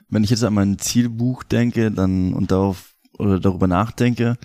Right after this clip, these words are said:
dann fällt mir schon auf, okay, vielleicht hab ich mir so ein bisschen zu viele Ziele gesteckt. Nicht, sie waren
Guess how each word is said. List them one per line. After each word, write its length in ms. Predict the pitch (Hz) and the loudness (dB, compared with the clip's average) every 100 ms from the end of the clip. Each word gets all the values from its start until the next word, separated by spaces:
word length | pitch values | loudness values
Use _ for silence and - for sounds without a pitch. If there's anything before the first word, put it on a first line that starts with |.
| - _ _ | -16 _ _
dann 460 | - 95 98 95 90 | 0 0 0 -2 -2
fällt 240 | - 113 | 0 0
mir 100 | 104 | 0
schon 180 | 101 117 | 0 -2
auf, 420 | - 101 110 107 - | -2 -2 0 -2 -6
okay, 460 | - 110 110 110 113 - _ _ _ | -2 0 2 0 -6 -16 _ _ _
vielleicht 480 | - 101 101 117 | -2 0 2 0
hab 120 | 117 - | -2 -2
ich 180 | - - | -6 -2
mir 140 | 135 | 0
so 80 | 113 | 2
ein 140 | 113 104 | 0 0
bisschen 320 | 127 - 127 | 0 0 -2
zu 240 | - - | -4 -6
viele 420 | 123 - 123 101 | -8 -4 -2 -2
Ziele 340 | - - 92 90 | -4 -4 -2 -2
gesteckt. 440 | 95 - - - | -4 -6 -6 -2
Nicht, 220 | 127 - | 0 0
sie 140 | - 117 | -4 0
waren 500 | 120 135 - - | 0 0 -4 -10